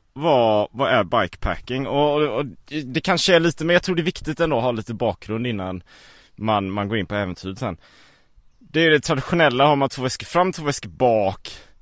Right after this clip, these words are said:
Men nu kör jag alltså bikepacking och har en annan uppsättning.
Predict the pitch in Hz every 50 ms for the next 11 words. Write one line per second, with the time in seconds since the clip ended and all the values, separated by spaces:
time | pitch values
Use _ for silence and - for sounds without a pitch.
0 | _ _ _ _ _ _ _ - 123 143 139 135 131 131 - 131 139 151 - -
1 | 165 143 123 - 117 113 - 143 131 202 - - _ _ _ - - 165 123 -
2 | - - - 113 131 139 131 107 - _ _ _ _ _ _ _ _ _ _ _
3 | _ _ _ _ _ _ _ - 139 139 135 107 - - - 151 127 120 120 131
4 | 131 127 117 113 117 - - - - - - - 123 - - - 117 120 139 147
5 | 147 -